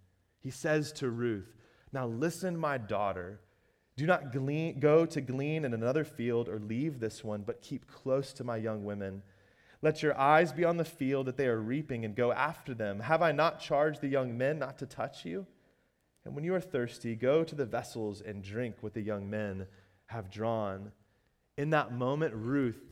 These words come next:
is seen. In that moment, Ruth is loved. She's humanized once again.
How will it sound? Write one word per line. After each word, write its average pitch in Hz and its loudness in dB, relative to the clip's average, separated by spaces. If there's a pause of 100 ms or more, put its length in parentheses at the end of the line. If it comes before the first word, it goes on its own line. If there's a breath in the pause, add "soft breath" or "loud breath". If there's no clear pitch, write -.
(240)
is 101 -10
seen. 95 -8 (680)
In 143 -2
that 123 0
moment, 139 0
Ruth 131 0
is 107 -6 (240 soft breath)
loved. 110 2
She's - -10
humanized 101 -4
once 98 -8
again. 95 -12